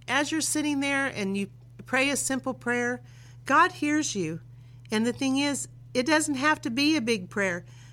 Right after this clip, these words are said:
but God hears it and he will take it and he will use you, use you. So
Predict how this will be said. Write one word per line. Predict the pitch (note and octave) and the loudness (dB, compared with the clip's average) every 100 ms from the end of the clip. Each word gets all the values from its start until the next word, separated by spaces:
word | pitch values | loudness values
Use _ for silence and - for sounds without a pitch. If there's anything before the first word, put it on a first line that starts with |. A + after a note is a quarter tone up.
| - | -8
but | A#3 A3 | -6 0
God | B3 C4 D4 | 4 4 4
hears | - C#4 C#4 C4+ C#4+ | -2 -4 -2 -2 -4
it | C#4 | -4
and | G#3+ G3 | -6 -4
he | G3 B3 | -4 -4
will | A#3 G#3 | -4 -6
take | - A#3 A#3 A3+ | -4 -2 -2 -4
it | A#3 G#3 | -6 -6
and | F#3 | -4
he | G#3 G3+ | -4 -2
will | G#3 | -4
use | F3+ F#3+ F#3+ F3 | -2 -2 -2 -4
you, | D#3 - - - | -8 -12 -14 -6
use | G3+ G3+ F3+ | -4 -4 -4
you. | F3+ D3+ D#3 - - - - - - - - - | -8 -10 -12 -18 -20 -20 -20 -20 -20 -20 -18 -6
So | - A#3+ A#3+ | 0 2 2